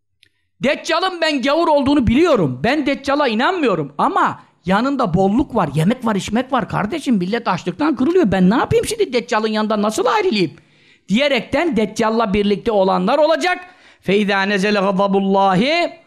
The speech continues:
nezele aleyhim küllüm. Ama Allah'ın laneti ve gazabı gelince hepsinin üstüne birden inecek diyor. Allah muhafaza etsin. Onun için sen Deccal'ın yanına gitme. Allah muhafaza buyursun. Uzak ol. Yemek içmek de olsa,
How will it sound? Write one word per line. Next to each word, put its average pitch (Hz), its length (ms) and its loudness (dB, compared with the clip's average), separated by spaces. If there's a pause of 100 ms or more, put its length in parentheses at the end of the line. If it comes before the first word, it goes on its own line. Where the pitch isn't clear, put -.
(280)
nezele 233 400 0
aleyhim 208 420 0
küllüm. 175 220 -6
Ama 220 200 2
Allah'ın 202 520 2
laneti 190 480 0
ve 196 80 0
gazabı 185 400 0
gelince 185 500 -2 (840)
hepsinin - 480 0
üstüne 220 340 -2
birden 180 280 0
inecek 156 440 2
diyor. 95 200 -16
Allah - 340 -10
muhafaza - 440 -20
etsin. - 200 -20 (320)
Onun 269 160 2
için 285 400 0 (320)
sen 220 480 -2
Deccal'ın 185 460 0
yanına 185 500 0
gitme. 240 720 -2 (200)
Allah 202 280 2
muhafaza 196 600 2
buyursun. 240 640 2 (240)
Uzak 220 340 2
ol. 254 300 2 (340)
Yemek 254 440 -2
içmek 294 420 -2
de 262 60 0
olsa, 240 540 0